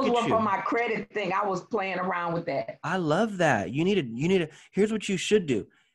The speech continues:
Speaker 2: You should, well, that's a call confirmed. That
Speaker 1: I did. I
Speaker 2: that, that could be also,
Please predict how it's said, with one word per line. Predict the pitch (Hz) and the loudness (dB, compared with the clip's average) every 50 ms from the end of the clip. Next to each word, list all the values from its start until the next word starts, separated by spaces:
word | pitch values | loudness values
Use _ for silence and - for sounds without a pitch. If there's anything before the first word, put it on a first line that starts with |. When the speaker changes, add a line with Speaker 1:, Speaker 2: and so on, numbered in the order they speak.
| _ _ _ _ _ - | _ _ _ _ _ -12
Speaker 2:
You | - 135 160 208 208 | -6 -2 0 0 0
should, | - - 233 226 208 208 - - _ _ _ _ - | 0 0 2 2 2 2 0 -14 _ _ _ _ -2
well, | 151 156 156 | 2 4 4
that's | 165 175 185 - | 4 4 2 0
a | 196 147 | -4 -4
call | - - - 175 160 165 | -6 -6 -2 0 0 0
confirmed. | 160 - - 147 131 127 - - - 170 156 127 110 107 113 127 139 - _ _ _ _ _ _ _ _ _ _ _ _ _ _ _ _ _ - - - | 0 -2 -6 -6 -6 -6 -8 -6 -4 -2 0 0 0 -2 -2 -6 -10 -12 _ _ _ _ _ _ _ _ _ _ _ _ _ _ _ _ _ -16 -6 -2
That | 139 143 147 165 196 208 | 0 2 2 2 0 0
Speaker 1:
I | 208 | 0
did. | 226 233 226 214 - - | 0 0 0 0 -2 -4
I | 196 220 - - _ _ _ _ _ _ _ _ _ _ _ _ _ _ - | -4 -6 -6 -8 _ _ _ _ _ _ _ _ _ _ _ _ _ _ -2
Speaker 2:
that, | - 151 - - | -2 -2 0 2
that | 156 156 170 185 | 0 0 0 0
could | - 214 180 | -2 -4 -4
be | 180 196 165 | -2 -4 -2
also, | - 147 156 170 165 - - 185 160 160 160 156 | 0 0 0 0 -2 -2 -2 0 0 0 -2 -4